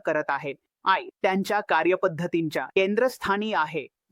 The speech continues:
Zomato मशीन लर्निंगचा वापर करून तुमच्या मागील वर्तन, दिवसाचा वेळ किंवा अगदी हवामानाच्या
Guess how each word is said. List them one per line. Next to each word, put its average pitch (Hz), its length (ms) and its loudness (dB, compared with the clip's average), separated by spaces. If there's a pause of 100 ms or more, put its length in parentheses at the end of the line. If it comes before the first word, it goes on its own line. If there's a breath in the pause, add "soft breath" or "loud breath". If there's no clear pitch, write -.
(120)
Zomato 220 460 4
मशीन 220 440 0
लर्निंगचा 196 640 0
वापर 175 480 0
करून 202 320 2
तुमच्या 185 420 -2
मागील 175 400 0
वर्तन, 160 480 -2 (120)
दिवसाचा 226 600 2
वेळ 180 380 0
किंवा 190 380 -2
अगदी 160 380 -4
हवामानाच्या 196 800 0